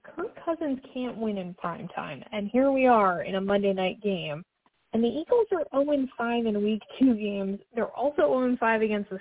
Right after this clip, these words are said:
spread, in case you're interested in taking the points. Um, and I,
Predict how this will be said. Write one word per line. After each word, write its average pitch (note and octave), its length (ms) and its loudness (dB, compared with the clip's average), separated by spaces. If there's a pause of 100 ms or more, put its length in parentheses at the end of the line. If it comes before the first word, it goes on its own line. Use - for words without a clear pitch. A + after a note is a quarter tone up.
spread, A#3+ 280 2
in A3+ 120 2
case G#3+ 200 -2
you're G3 100 0
interested F#3+ 360 -2
in F#3 80 -4
taking F3+ 240 -6
the E3+ 80 -12
points. B3 460 0 (680)
Um, F#3+ 340 2 (680)
and A#3+ 160 0 (120)
I, D#4+ 420 2